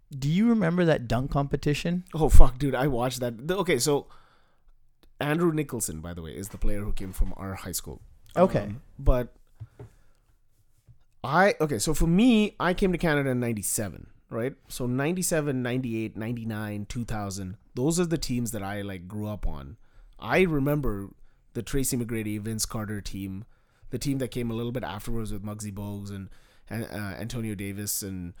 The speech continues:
Speaker 2: um, is it Antonio Davis or is it Anthony Davis? I always fuck it up.
Speaker 1: I'm
Speaker 2: Uh,
Speaker 1: not sure.
Speaker 2: <laughs> right?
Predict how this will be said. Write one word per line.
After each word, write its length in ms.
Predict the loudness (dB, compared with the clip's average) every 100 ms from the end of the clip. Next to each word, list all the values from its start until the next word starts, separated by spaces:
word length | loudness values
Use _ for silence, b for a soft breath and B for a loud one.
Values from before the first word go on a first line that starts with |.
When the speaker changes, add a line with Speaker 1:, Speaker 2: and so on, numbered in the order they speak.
| b b b
Speaker 2:
um, 420 | -8 -8 -8 -10 -14 _ -20
is 80 | -18
it 100 | -16
Antonio 340 | -16 -14 -14
Davis 280 | -14 -14 -14
or 40 |
is 120 | -14 -14
it 40 |
Anthony 260 | -16 -16 -18
Davis? 240 | -16 -16 -16
I 40 | -12
always 220 | -10 -4
fuck 140 | -4 -4
it 60 |
up. 120 | -12 -18 b b
Speaker 1:
I'm 320 | 6 6 6
Speaker 2:
Uh, 100 | 2
Speaker 1:
not 180 | 0 -2
sure. 160 | -4 -6 0 0 6
Speaker 2:
<laughs> 260 | 6 8 6
right? 240 | 6 2